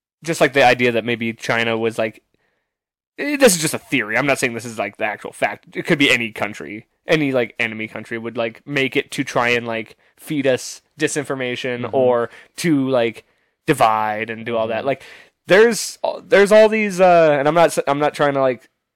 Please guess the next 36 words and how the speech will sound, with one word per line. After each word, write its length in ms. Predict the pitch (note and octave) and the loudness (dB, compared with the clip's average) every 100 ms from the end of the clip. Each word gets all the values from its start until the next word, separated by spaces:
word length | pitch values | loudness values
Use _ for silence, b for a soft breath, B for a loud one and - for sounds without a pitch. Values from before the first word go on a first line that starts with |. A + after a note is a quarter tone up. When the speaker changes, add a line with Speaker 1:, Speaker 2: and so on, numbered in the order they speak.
| _ | _
Speaker 1:
speak 340 | - - C#3+ - | -16 -4 -4 -4
facts 480 | - C#3 A2+ - - | 0 2 2 -4 -6
here. 200 | A#2 B2+ | -4 -4
These 200 | C3 C3 | -4 -6
are 60 | |
just 280 | B2 A#2+ - _ _ _ _ - | -8 -10 -12 _ _ _ _ -6
theories. 560 | E3 B2 A#2 C3+ D3+ - _ _ _ _ | -2 -2 -2 -6 -8 -16 _ _ _ _
And 120 | C#3 | 2
I 60 | C#3 | 2
th-, 180 | D3+ F3 | 2 -2
and 160 | D#3 | -2
some 160 | C#3+ G3 | 2 2
of 40 | B3+ | 2
them 80 | |
might 200 | C#3 A#2+ | -2 -2
even 180 | A#2+ A2+ | -4 -6
be 80 | A2+ | -10
true. 340 | - E3 A#2+ - B B - | -10 -8 -8 -12 B B -2
But, 100 | D#3 | 2
like, 180 | D3 | 4
a 40 | C3+ | 4
lot 220 | C#3 C3+ | 6 4
of 60 | C3 | 4
these 300 | B2 A#2 - | 0 -2 -8
protests, 760 | - C#3 B2+ C#3+ C3 B2+ - | -2 0 0 4 4 4 0
whether 260 | C3 B2 A#2+ | 0 0 0
it 60 | |
was 160 | A#2 A#2 | -2 -8
B 200 | A#2 C3 | -2 2
L 200 | B2+ A#2+ | 4 6
M 400 | A#2 A#2 A2+ A2+ - B B | 4 2 -2 -6 -12 B B
or 360 | C#3 C3 C3 B2+ | 4 6 6 4
the 220 | A#2+ A#2+ | 2 -4
January 500 | G#2+ C3+ A#2+ A#2+ A#2 | -2 0 0 2 -2
sixth 400 | - B2+ A#2 - | -2 -2 -2 -4
thing, 420 | B2 A2+ A2+ A2+ | -2 -2 -2 -6